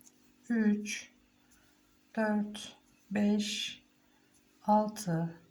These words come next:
yedi. Şimdi şu baştakinin ikisini beraber çektik ya. Yine onların ikisini beraber alıyorum şöyle. Sekiz ve hemen karşıdan tığımı batırıp buradan ilmeğimi çıkardım.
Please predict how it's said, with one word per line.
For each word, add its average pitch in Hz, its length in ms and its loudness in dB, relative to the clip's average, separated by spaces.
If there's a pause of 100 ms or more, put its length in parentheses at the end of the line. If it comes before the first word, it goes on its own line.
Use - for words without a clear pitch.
(360)
yedi. 175 560 0 (640)
Şimdi 277 260 -2
şu 277 260 0
baştakinin 240 560 2
ikisini 220 400 2
beraber 226 480 6
çektik 233 460 -6
ya. 156 160 0 (120)
Yine 277 180 2
onların 220 320 8
ikisini 208 400 4
beraber 185 420 4
alıyorum 147 480 2
şöyle. 156 540 -2 (520)
Sekiz 202 840 -2 (340)
ve 226 60 0
hemen 208 360 6
karşıdan 220 920 2 (1000)
tığımı 196 500 4
batırıp 185 500 -2
buradan 196 360 2
ilmeğimi 190 560 6
çıkardım. 214 840 2